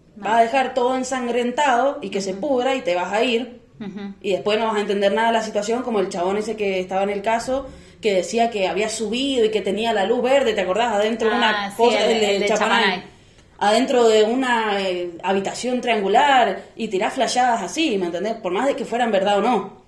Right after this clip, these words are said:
Speaker 1: Claro,
Speaker 2: Pero
Speaker 1: tal cual.
Speaker 2: digo, o sea, totalmente premeditada la situación.
Speaker 1: Claro.
Speaker 2: Eh, y bueno,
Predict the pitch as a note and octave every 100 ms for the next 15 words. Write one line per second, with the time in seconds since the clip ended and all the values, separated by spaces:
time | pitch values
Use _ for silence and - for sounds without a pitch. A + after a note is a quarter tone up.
0 | _ - G3 E3+ - - - G3 E3+ F#3
1 | G#3 E3 E3 - - F#3 D#3 F3+ F3 G3+
2 | A3 A#3 C4 A3 G3+ F3+ F3 F#3 G3+ G#3
3 | G3 E3 E3 F#3 D#3 - - _ - -
4 | _ - G#3+ G3 F#3 - - - - A3+
5 | G3 F#3 F3+ F3 A#3+ A#3+ G3 D#3+